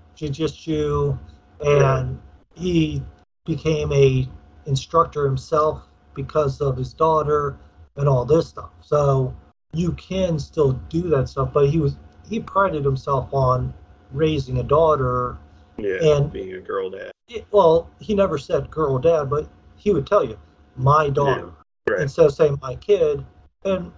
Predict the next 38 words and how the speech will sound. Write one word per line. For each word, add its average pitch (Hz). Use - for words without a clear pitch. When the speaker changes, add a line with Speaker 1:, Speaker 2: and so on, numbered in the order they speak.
Speaker 1:
I 175
mean, 170
I'm 165
sure 175
you've 170
sat 131
there 139
and 131
said, 123
"Well, 139
my 147
daughter 147
does 127
this," -
instead 127
of, 113
"My 131
Speaker 2:
Yeah. 123
Speaker 1:
kid 131
does 113
this." 135
Speaker 2:
Right, 107
yeah, 123
absolutely. -
Speaker 1:
So, 160
like, 151
he -
would 165
talk, 160
"Oh, 175
well, 135
my 170
daughter 151
won 131
her 123
m-, 131
match 135
at 135